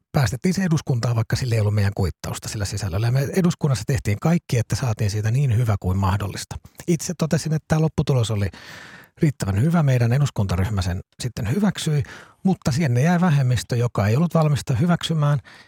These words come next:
Ja se vähemmistö sai sitten sääntöjen mukaiset sanktiot, aivan kuten keskustalla on tässä aiemmin saatu ja muissakin puolueissa. Meillä ei käynyt niin, että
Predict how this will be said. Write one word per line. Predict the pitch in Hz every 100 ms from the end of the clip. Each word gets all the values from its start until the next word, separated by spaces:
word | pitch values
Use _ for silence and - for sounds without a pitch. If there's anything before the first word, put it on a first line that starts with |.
| _
Ja | 165 151 117 -
se | 160
vähemmistö | 117 104 139 135 165
sai | 151 131
sitten | 131 - 131 123 107 -
sääntöjen | - 127 120 117
mukaiset | 113 110
sanktiot, | - 120 101 - 120
aivan | 98 98 127
kuten | 160 175
keskustalla | 156 135 - - 139 135 131
on | 135 135 - -
tässä | 135 - 147 -
aiemmin | - 139 131 127
saatu | 131 120
ja | 139
muissakin | 135 131 - 120 -
puolueissa. | 113 113 113 - 123 - - - - -
Meillä | - 170 196 123
ei | 139
käynyt | - 135 131 143
niin, | 175 147
että | 101 - 113